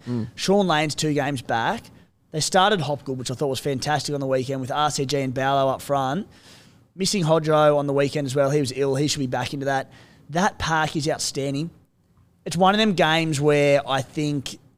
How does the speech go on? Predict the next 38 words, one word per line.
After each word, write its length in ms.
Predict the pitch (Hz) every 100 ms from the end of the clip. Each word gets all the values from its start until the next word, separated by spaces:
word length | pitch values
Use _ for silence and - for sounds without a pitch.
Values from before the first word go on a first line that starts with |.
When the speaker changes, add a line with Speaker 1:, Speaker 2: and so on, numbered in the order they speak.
| _ _ _ _
Speaker 2:
Brad 200 | - 165
Arthur 260 | 165 156 147
will 60 | 127
come 180 | 143
out 60 | 143
and 120 | 135
go, 360 | 135 131 127 120 - _ _ _ _
"Let's 160 | 165 170
put 160 | 175
the 40 | 147
Broncos 440 | 147 147 139 131
in 80 | 131
their 140 | 127
place. 440 | 117 117 113 147 - - _ -
Big 240 | 190 165
game 320 | 147 135 139
for 300 | 131 131 135
us. 280 | 151 220 -
Let's 220 | 135 139
show 200 | - 139
this 140 | 135 127
competition 420 | - 120 117 131
what 80 | 113
we've 120 | 113
got 180 | 104 98
again." 320 | 87 76 113 -
Speaker 1:
Yeah, 180 | 127 -
you 100 | 127
know 140 | 127
what's 140 | 120 117
funny? 280 | 113 131 151
I 480 | 110 107 107 107 - -
am 80 | 110
tipping 320 | - 107 107
Para 380 | 104 110 104 104
as 100 | 113
well. 220 | 82 92
Speaker 2:
Yeah. 220 | 123 113